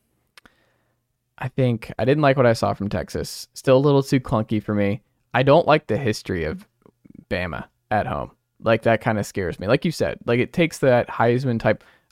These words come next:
I just don't know if Quinn Ewers is that guy. Like, I don't know if we're gonna see that version of him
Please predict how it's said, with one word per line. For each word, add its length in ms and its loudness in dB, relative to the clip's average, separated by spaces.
I 100 -2
just 140 -2
don't 100 2
know 100 4
if 120 0
Quinn 200 0
Ewers 220 2
is 120 0
that 180 2
guy. 320 -2
Like, 80 2
I 80 4
don't 280 2
know 300 2
if 200 -2
we're 100 0
gonna 180 0
see 540 -4
that 280 4
version 440 2
of 100 -4
him 380 -2